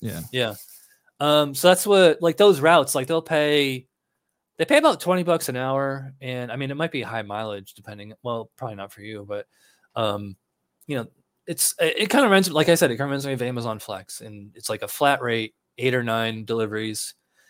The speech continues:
Speaker 2: And because it's not perishable food, it's, like, it's pretty nice. You don't have to worry about it, you know, melting or, you know, you don't have to text the customers.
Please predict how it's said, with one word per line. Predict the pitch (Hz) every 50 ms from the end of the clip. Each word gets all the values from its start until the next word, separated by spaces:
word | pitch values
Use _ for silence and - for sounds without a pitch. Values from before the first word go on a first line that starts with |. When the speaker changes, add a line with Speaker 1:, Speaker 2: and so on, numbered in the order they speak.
| _ _ _ -
Speaker 2:
And | - 135 135
because | 135 - 180 175
it's | 165 165 -
not | 160 160 156 175 - -
perishable | - 143 139 135 139 139 139 123 123 120 110
food, | - - 120 127 127 135 135 135 123 _ _ _ _ _ _ _ _ _ _ _ _
it's, | - - - _ _ -
like, | 131 127 117
it's | - - -
pretty | - 170 151
nice. | 117 135 135 107 - 123
You |
don't | 123
have | 117
to | 117 110
worry | 113 117 120
about | 117 117 117 117
it, | 117 117 -
you | 131 120
know, | 117 110
melting | 107 117 117 120 117 - 123 113 110 110 107
or, | 107 104 104 104 107 113 _ _ _ _ _
you | 131 110
know, | 107 107 104 98 - 110 104 - -
you | 123 123
don't | 139 139 131
have | 131 127
to | 123 _ _ -
text | - - 131 131 - -
the | - 139
customers. | - - 127 127 - - 127 127 127 123 120 - -